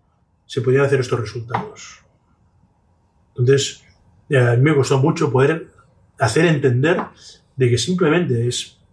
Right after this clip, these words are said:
mejorar el entrenamiento, ¿eh? y tener datos de este entrenamiento y tener datos como es el de la potencia, que nos sirve muy bien,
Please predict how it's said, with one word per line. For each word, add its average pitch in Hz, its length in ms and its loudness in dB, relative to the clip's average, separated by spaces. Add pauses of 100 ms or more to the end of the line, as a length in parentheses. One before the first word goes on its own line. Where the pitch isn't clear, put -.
mejorar 135 420 2
el 180 80 2
entrenamiento, 156 760 -2 (300)
¿eh? 175 400 -4
y 143 120 -2
tener 135 420 2 (180)
datos 117 680 0
de 120 80 4
este 123 160 -2
entrenamiento 135 640 0 (280)
y 131 80 -2
tener 131 280 2
datos 139 300 2
como 113 180 -2
es - 80 -6
el 113 100 -4
de 113 80 -6
la 110 100 -6
potencia, 139 560 -2 (280)
que 131 120 0
nos 113 220 0
sirve 143 340 4
muy 131 360 4
bien, 131 280 0